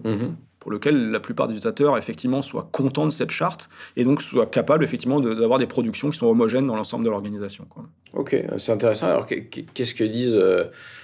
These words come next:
Speaker 1: des gens qui, euh, qui veulent, euh, tout standardiser comme ça ? Quelles sont les grands, on va dire les, les grandes recommandations qui, qui en sortent ?
Speaker 2: Alors,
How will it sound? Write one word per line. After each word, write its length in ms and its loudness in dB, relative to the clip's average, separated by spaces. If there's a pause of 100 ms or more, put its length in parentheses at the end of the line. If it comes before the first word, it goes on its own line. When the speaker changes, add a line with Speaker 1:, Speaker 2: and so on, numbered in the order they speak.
(160)
Speaker 1:
des 100 0
gens 200 2
qui, 260 -2
euh, 260 0
qui 160 -10
veulent, 220 -2
euh, 380 0 (200)
tout 140 -14
standardiser 640 -2
comme 140 -6
ça ? 160 -2
Quelles 140 -8
sont 160 -6
les 100 -2
grands, 440 -2 (760)
on 60 -20
va 60 -14
dire 160 -10
les, 380 -10 (1160)
les 100 -4
grandes 200 0
recommandations 640 0
qui, 300 -8
qui 100 -10
en 60 -10
sortent ? 400 -6 (760)
Speaker 2:
Alors, 420 2